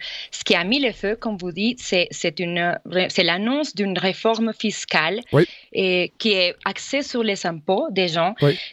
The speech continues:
Speaker 1: qui met, euh, le, le poids des impôts sur une classe moyenne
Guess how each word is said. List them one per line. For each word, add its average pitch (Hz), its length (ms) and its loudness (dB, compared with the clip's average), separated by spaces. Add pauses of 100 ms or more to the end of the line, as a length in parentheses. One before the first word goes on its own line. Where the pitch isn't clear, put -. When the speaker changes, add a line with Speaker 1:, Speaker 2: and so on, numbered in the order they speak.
Speaker 1:
qui - 200 2
met, 180 420 2 (100)
euh, 180 600 2
le, 196 160 4
le 190 160 2
poids 277 320 2
des 269 240 -4
impôts 214 340 0
sur 185 400 -4
une 180 180 0
classe 202 360 2
moyenne 202 420 0